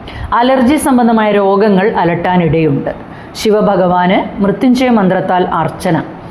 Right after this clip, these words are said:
മഹാവിഷ്ണുവിന് മഞ്ഞപ്പട്ട്, ശനിയാഴ്ച ദിവസങ്ങളിൽ ശാസ്താക്ഷേത്ര ദർശനവും വിഷ്ണു സഹസ്രനാമം നിത്യവും കൃത്യനിഷ്ഠയോടെ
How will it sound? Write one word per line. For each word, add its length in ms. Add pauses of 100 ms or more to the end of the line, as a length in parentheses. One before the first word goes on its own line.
(160)
മഹാവിഷ്ണുവിന് 840
മഞ്ഞപ്പട്ട്, 760 (300)
ശനിയാഴ്ച 560
ദിവസങ്ങളിൽ 600
ശാസ്താക്ഷേത്ര 840
ദർശനവും 760 (240)
വിഷ്ണു 400
സഹസ്രനാമം 1000
നിത്യവും 560
കൃത്യനിഷ്ഠയോടെ 1000